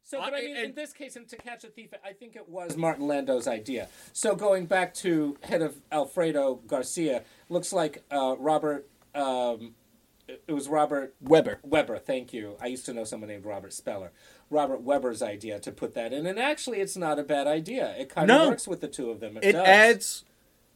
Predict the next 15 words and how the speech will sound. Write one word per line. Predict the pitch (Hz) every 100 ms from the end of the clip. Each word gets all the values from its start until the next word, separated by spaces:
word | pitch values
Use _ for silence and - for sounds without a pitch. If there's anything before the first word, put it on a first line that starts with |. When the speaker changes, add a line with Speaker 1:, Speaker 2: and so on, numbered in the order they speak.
| _ _ _ _ _ _ _ _ _ _
Speaker 2:
it | 196 190
adds | 175 190 214
an | 214
emotional | 180 156 165 180 170
core | - 190 233 143 160 160 -
Speaker 1:
Yeah. | 180 202 202 _ _ -
Speaker 2:
that, | 165 165 160 _ _ _ - - -
and | 220 214 - _ _ _ _ _ _ _ -
Speaker 1:
And | 214
it, | 240
Speaker 2:
so | - 262
Speaker 1:
and | 240
it | 226 175
gives | 277 262
you, | 269